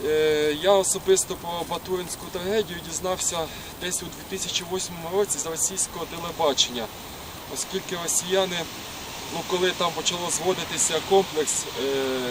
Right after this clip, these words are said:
гетьманська столиця, росіяни не могли це обійти стороною. Якраз була трьохсота річниця Полтавської битви, це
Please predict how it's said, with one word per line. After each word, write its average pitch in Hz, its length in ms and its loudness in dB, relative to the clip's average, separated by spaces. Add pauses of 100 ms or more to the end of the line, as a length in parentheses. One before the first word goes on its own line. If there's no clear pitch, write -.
(180)
гетьманська 165 500 -2
столиця, 185 560 0 (480)
росіяни 180 540 4
не 180 120 -2
могли 180 360 2
це 165 160 2
обійти 156 400 0
стороною. 185 640 2 (560)
Якраз 180 460 4 (140)
була 185 200 2
трьохсота 180 560 2
річниця 175 600 2
Полтавської 165 640 0 (140)
битви, 185 320 -2 (120)
це 160 120 0